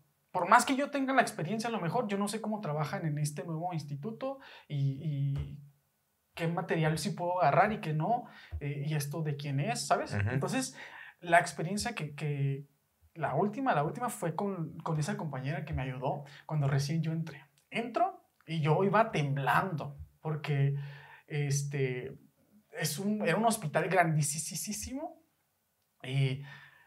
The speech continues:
Speaker 1: ay, mira, hasta estaba tiemblo <laughs> de acordarme, ¿no, hombre? Este, dije, "Me van a dar mis quince pacientes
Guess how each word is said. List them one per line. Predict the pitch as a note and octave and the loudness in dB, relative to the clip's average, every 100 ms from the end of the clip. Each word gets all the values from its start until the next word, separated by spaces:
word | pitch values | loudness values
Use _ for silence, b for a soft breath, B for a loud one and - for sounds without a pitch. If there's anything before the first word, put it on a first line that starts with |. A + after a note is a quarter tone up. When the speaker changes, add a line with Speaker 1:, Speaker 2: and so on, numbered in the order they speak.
| B | B
Speaker 1:
ay, | C#3+ F3 A#3 | 4 6 8
mira, | E3+ | 6
hasta | E3 | 6
estaba | D3+ E3+ - | 10 12 12
tiemblo | F#3+ F#3 C#3+ C#3 | 6 2 4 4
<laughs> | - - C4+ B3+ B3+ F#3 D#3+ D3+ - D3 | 4 10 12 12 12 12 12 12 12 12
de | G3+ G3 | 12 12
acordarme, | G3 F3 F3 F3 G#3 A3 D3+ | 12 8 12 12 12 8 4
¿no, | D3 | 4
hombre? | D3 F#3+ C#3+ C#3+ B B B | 2 2 0 0 B B B
Este, | D#3 C#3+ - C#3+ C#3 C#3 B B B B - | 0 0 2 2 2 0 B B B B -4
dije, | D#3+ F#3+ | 0 4
"Me | F3 | 6
van | E3+ A3+ | 10 10
a | C4 | 10
dar | C4+ C4 | 10 8
mis | B3+ G#3 | 6 4
quince | - B3 A#3+ A#3+ | 2 0 0 2
pacientes | D#3 D3 A3+ C#4 D#4+ F4 F4 - - - | 2 2 2 2 2 0 -2 -4 -10 -14